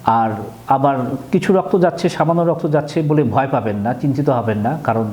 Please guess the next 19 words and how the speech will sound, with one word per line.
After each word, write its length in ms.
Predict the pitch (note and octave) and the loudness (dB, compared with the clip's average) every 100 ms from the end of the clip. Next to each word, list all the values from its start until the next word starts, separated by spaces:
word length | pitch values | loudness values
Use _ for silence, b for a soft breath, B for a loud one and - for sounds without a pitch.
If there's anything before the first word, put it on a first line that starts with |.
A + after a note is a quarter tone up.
| - | -2
সবচেয়ে, 540 | D#3 D3+ - C#3+ A#2+ | -2 -2 0 0 0
আহ, 1300 | - - - - - - - - - G#2 F2+ - A#2 | -6 -12 -18 -18 -18 -20 -20 -20 -8 -4 -4 -2 0
রক্ত 220 | C3 - | 0 2
যাওয়ার 160 | C3+ B2+ | 0 2
সবচেয়ে 360 | D3+ D3 D3 | 0 -2 -2
সাধারণ 340 | - B2 D3+ D#3 | 0 2 2 2
কারণ 220 | D3 B2 | 0 0
হলো 340 | A2 B2 F3 - - - - - | 0 -2 -4 -10 -16 -20 -10 -2
যে 120 | C#3 | 0
কোনো 220 | E3 C#3+ | 2 2
ধরনের 360 | A#2 A#2 A2+ C3 - - | 4 2 0 -2 -4 -6
ব্রঙ্কাইটিস, 800 | A2+ A2+ G#2+ F#2 F2+ F2 D#2 - - B B B B - | 0 2 2 0 -2 -6 -10 -14 -20 B B B B -6
এবং 200 | C3 C3 | 0 4
ব্রঙ্কাইটিসের 580 | B2+ C3+ E3 E3 D3+ F3 | 4 2 0 0 2 2
অন্যতম 360 | D3 D3 E3 | 2 2 2
একটি 180 | D3+ D3+ | 2 0
কারণ 280 | D3 B2+ C#3 | 0 0 2
হলো 200 | C3 D3+ | 0 0
ধূমপান। 520 | A2 A2+ G2 E2+ E2 | 0 -2 -2 -4 -4